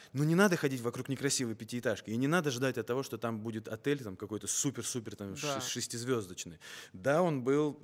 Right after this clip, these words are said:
Speaker 1: <laughs> сделан из какого-то жилого дома пятиэтажного.
Speaker 2: Ага.
Speaker 1: Ты прям ходишь по подъезду и заходишь в номера.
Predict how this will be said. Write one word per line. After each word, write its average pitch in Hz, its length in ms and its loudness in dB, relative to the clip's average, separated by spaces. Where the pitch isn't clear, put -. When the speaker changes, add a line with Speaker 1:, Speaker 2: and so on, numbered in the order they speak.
Speaker 1:
<laughs> - 100 0
сделан 139 600 2
из 120 200 -4
какого-то 135 360 0
жилого 127 420 2
дома 160 260 4
пятиэтажного. 113 720 -4
Speaker 2:
Ага. 131 140 -4
Speaker 1:
Ты 135 100 2
прям 143 240 4
ходишь 143 300 2
по 127 100 0
подъезду 131 460 4
и 117 40 0
заходишь 135 380 0
в - 40 -8
номера. 120 420 0